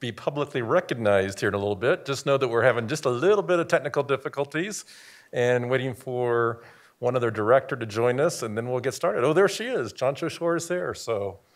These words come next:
all is well, we can get started. So I'm officially calling to order this meeting of the Board of Education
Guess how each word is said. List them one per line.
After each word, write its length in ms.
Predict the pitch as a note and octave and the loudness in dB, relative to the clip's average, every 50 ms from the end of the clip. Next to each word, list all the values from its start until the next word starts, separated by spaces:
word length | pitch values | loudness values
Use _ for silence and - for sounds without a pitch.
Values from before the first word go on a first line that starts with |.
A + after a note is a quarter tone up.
| _ _ _ _ | _ _ _ _
all 260 | - A#2 B2+ C3+ D3+ D#3 | -4 -2 2 2 2 2
is 120 | C3 B2 | 2 0
well, 320 | B2+ D3 D3+ F3 G3+ F#3 | 2 2 4 4 2 0
we 100 | D#3 C#3+ | -4 -6
can 140 | C3 - C#3+ | -6 -8 -8
get 120 | C3 C#3 - | -6 -6 -6
started. 460 | - - C3+ D3+ E3+ A2+ E2+ E2 E2 - _ _ _ _ _ _ _ _ _ _ _ _ _ _ _ _ _ - - _ _ _ _ - - - _ _ _ _ _ _ | -4 -2 -2 -2 -2 -6 -8 -10 -12 -18 _ _ _ _ _ _ _ _ _ _ _ _ _ _ _ _ _ -18 -18 _ _ _ _ -20 -20 -20 _ _ _ _ _ _
So 140 | - - C3 | -4 -2 0
I'm 80 | B2 B2 | 0 0
officially 400 | A#2 A#2+ E3 D3+ - - D#3 D3 | 0 0 -2 -2 0 -2 -2 0
calling 280 | - D#3+ D3+ D3+ D#3 C#3+ | 2 2 2 4 2 0
to 40 | D3+ | -4
order 520 | D3 C#3 C#3+ D#3 E3 F3+ G3+ A3 A3 - - _ | -6 -2 -2 -2 -2 -2 -4 -6 -8 -10 -16 _
this 680 | - B2+ A#2 A#2 B2+ C3 B2+ - - - - - - - - - _ _ | -16 -14 -6 -2 0 0 0 -2 -4 -8 -10 -10 -12 -14 -18 -20 _ _
meeting 360 | - C3 C3+ C#3 C#3+ D#3 E3 E3+ | -10 -6 -4 -2 -2 0 0 2
of 180 | C#3 C3 B2 | 2 2 2
the 60 | B2 | 2
Board 200 | G#2+ A2+ A#2+ B2 | 0 0 0 0
of 80 | B2 A#2 | 0 0
Education 720 | B2 A#2 B2+ A#2+ - - C3+ C#3 C3+ - F3+ F#3 G3+ G3 | -2 -2 -2 -4 -2 -2 -4 -4 -4 -8 -10 -10 -10 -12